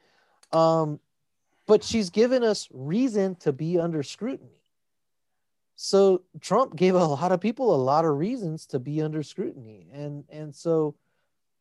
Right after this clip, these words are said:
Biden, I don't think, I mean, he's got a lot of reason to be under scrutiny because he's president right now during,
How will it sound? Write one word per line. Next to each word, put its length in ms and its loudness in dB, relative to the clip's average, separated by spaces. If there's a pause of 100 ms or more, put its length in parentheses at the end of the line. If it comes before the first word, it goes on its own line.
(540)
Biden, 520 0 (140)
I 100 0
don't 220 -2
think, 280 -8 (200)
I 60 2
mean, 140 0
he's 220 -2
got 180 4
a 20 4
lot 180 6
of 60 2
reason 180 0
to 60 -4
be 120 0
under 160 -6
scrutiny 360 -10
because 720 -6
he's 160 -12
president 460 0
right 160 -10
now 260 -6
during, 460 -8